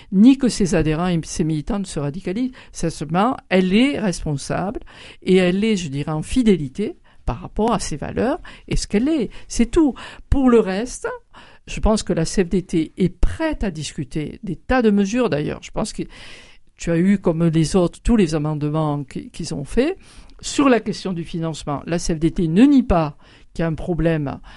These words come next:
en particulier jusqu'en deux mille trente, hein, on est d'accord, on a besoin de trouver treize milliards. Après, ça va mieux, je crois quand même, il faut le dire. Hein. Et, mais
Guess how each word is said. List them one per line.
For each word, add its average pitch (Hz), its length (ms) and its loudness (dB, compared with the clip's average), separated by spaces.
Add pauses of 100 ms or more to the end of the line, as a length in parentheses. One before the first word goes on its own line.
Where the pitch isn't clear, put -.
(240)
en 214 80 -10
particulier 180 720 -4
jusqu'en 156 260 -8
deux 151 160 -4
mille 151 160 -6
trente, 254 400 -4
hein, 170 180 -4
on 143 60 -6
est 143 120 -6
d'accord, 202 420 -2
on 185 40 -2
a 151 100 -4
besoin 165 260 -8
de 156 80 -6
trouver 160 260 -2
treize 160 300 -2
milliards. 180 420 0 (400)
Après, 190 260 2
ça - 160 0
va 160 140 -4
mieux, 202 380 0
je - 80 -20
crois - 180 -14
quand 165 100 -8
même, 170 220 -6
il 135 80 -12
faut - 160 -6
le 147 140 -10
dire. 254 320 -8 (420)
Hein. 156 160 -10 (520)
Et, 175 320 4
mais 180 360 4